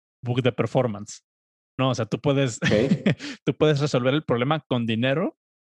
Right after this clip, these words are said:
Speaker 1: ah, metiéndole otro servidor o metiéndole más caballos de fuerza al, a la aplicación,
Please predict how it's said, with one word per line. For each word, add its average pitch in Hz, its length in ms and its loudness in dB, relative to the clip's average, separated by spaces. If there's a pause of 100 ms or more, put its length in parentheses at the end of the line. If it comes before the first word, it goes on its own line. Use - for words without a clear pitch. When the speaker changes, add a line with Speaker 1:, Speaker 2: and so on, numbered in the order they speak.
Speaker 1:
ah, - 200 -8 (180)
metiéndole 131 540 0
otro 147 180 0
servidor 127 400 0
o 131 40 0
metiéndole 131 400 -2
más 127 180 -4
caballos 127 320 0
de 123 80 -2
fuerza 135 440 -2
al, 110 200 -4
a 123 100 -4
la 107 80 -4
aplicación, 135 600 -4